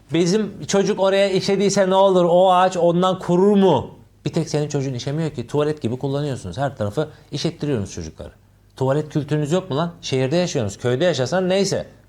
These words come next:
Şehirde yaşayan adam gidip de ağaca ne demek çövdürmek ya? Lan git tuvalete. Ondan sonra bakın bir hikaye okuyacağım size. S-,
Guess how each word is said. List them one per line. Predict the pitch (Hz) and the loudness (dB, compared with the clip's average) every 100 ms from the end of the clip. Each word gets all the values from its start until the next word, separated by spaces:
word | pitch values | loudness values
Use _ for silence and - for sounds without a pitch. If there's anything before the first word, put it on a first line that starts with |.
| _ _ _ _ | _ _ _ _
Şehirde | - 127 143 165 | -4 0 2 2
yaşayan | 202 190 190 | 0 2 0
adam | 165 185 156 | 2 2 0
gidip | 160 190 | 0 0
de | 165 | 2
ağaca | 156 175 165 165 | 4 4 2 0
ne | 135 165 214 | 0 0 0
demek | 214 180 - | 0 -4 -2
çövdürmek | 160 147 139 135 113 | -2 0 0 0 -2
ya? | 127 156 - - _ _ 139 | -2 -4 -6 -20 _ _ 0
Lan | 170 156 | 0 2
git | 254 254 | 0 2
tuvalete. | 233 214 190 202 214 - - _ _ - - _ - | 4 6 4 2 0 -6 -20 _ _ -20 -20 _ -2
Ondan | 165 180 190 254 | 0 2 2 2
sonra | 262 269 233 135 143 180 - _ _ _ - - | 2 2 4 4 0 -2 -20 _ _ _ -10 -2
bakın | 208 202 185 | 0 0 -2
bir | 208 | -2
hikaye | 170 190 196 | -2 0 2
okuyacağım | 196 160 123 104 | 2 0 -2 -4
size. | - 98 120 - - _ _ _ | -6 -4 -6 -8 -20 _ _ _
S-, | - - | -14 -14